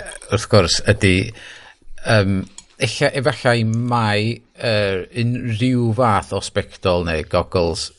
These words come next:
yy, ydi'r cam nesa ymlaen mewn,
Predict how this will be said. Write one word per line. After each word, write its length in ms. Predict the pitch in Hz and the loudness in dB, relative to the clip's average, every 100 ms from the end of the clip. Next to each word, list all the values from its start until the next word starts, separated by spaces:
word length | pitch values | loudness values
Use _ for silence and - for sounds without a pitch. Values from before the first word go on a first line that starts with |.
| _ | _
yy, 160 | 104 - | -6 -4
ydi'r 460 | 107 107 113 98 92 - - - | -4 -2 2 2 0 -6 -20 -8
cam 300 | - 127 104 | 2 4 4
nesa 400 | 107 107 - 98 92 | 2 0 0 2 2
ymlaen 500 | 95 95 92 85 85 | 0 -2 0 0 -2
mewn, 340 | 85 90 85 | -2 0 0